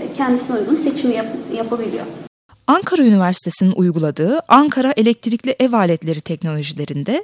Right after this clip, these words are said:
Speaker 2: Enerji Verimliliği Araştırma Merkezi projesi de desteklenen bir diğer projeydi.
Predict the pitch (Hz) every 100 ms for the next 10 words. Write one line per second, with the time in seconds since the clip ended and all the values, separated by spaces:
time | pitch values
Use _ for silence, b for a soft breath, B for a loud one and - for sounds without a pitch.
0 | 453 202 208 220 254 220 165 156 139 220
1 | 247 202 185 - 196 226 214 165 - 156
2 | 156 185 151 151 - 147 226 - _ _
3 | - 233 - 262 - 269 311 311 294 -
4 | 302 285 - 165 139 139 - 147